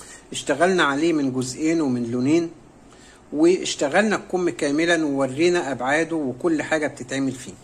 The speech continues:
تمام؟ طيب، نفس الموديل اللي احنا شغالين عليه،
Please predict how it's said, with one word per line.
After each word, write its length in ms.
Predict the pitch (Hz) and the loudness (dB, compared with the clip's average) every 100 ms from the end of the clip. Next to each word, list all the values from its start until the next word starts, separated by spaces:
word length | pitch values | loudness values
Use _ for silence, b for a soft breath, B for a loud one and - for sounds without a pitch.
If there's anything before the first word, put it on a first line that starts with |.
| - - - - - - | -20 -20 -20 -20 -20 -12
تمام؟ 320 | 123 127 151 156 - - B B B B B | -6 -4 -4 -6 -14 -20 B B B B B
طيب، 300 | 143 143 135 - 175 | 2 2 0 -4 0
نفس 400 | 190 247 - 202 | 2 2 0 0
الموديل 500 | 156 151 147 196 190 | 2 2 4 4 2
اللي 360 | 170 143 151 | -2 -2 -2
احنا 200 | 190 190 | -2 -2
شغالين 520 | 156 156 131 143 190 | -4 -4 -2 0 0
عليه، 300 | 170 147 202 | 0 0 -2